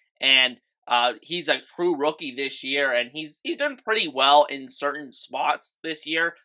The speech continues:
uh, in those handful of starts he's made. But ultimately, the inexperience is showing, uh, the last few weeks. And Ottawa, that's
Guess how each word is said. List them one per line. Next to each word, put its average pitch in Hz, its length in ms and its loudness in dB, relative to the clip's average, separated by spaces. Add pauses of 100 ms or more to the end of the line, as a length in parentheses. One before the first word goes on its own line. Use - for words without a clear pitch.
(160)
uh, 131 60 -4
in 139 200 -6
those 127 380 -8
handful 139 340 -2
of 123 60 -8
starts 135 340 -6
he's 147 160 -12
made. 139 300 -8
But 123 200 0 (360)
ultimately, 165 640 0 (480)
the 156 300 2 (100)
inexperience 151 800 -2
is 143 220 -4
showing, 143 540 -4 (300)
uh, 131 140 2
the 127 80 -4
last 135 320 2
few 139 160 -6
weeks. 131 320 -8
And 123 140 -6 (260)
Ottawa, 202 460 8 (100)
that's 190 300 4